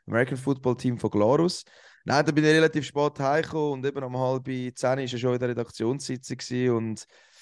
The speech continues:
ja, ich habe noch ein bisschen verschlafen ausgesehen. Dann habe ich zuerst noch müssen go duschen, mich jetzt ready machen für den Podcast, dass ich da wenigstens gut aussehe. Das ist wichtiger, wieder in der Redaktionssitzung.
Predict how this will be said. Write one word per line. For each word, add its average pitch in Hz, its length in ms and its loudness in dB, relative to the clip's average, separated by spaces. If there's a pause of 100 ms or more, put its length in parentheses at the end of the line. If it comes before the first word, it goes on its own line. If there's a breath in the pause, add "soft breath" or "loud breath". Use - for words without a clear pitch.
(200 soft breath)
ja, 123 240 4
ich 104 60 0
habe 135 100 4
noch 160 120 2
ein 165 40 -2
bisschen 143 180 0
verschlafen 135 400 2
ausgesehen. 127 460 -4
Dann 113 100 -2
habe 120 160 0
ich 117 60 -6
zuerst 123 260 0
noch 127 80 -6
müssen 120 220 -4
go 117 80 -2
duschen, 131 400 -6
mich 123 140 -4
jetzt 127 200 -2
ready 120 240 2
machen 120 260 -2
für 113 100 -8
den 110 100 -4
Podcast, 120 560 -4
dass 104 100 -6
ich 107 80 -6
da 110 220 4
wenigstens 117 340 -4
gut 117 260 -2
aussehe. 117 300 -6
Das 123 160 4
ist 131 100 -6
wichtiger, 135 460 -2 (480 soft breath)
wieder 113 220 0
in 104 80 -4
der 110 100 -2
Redaktionssitzung. 107 920 -6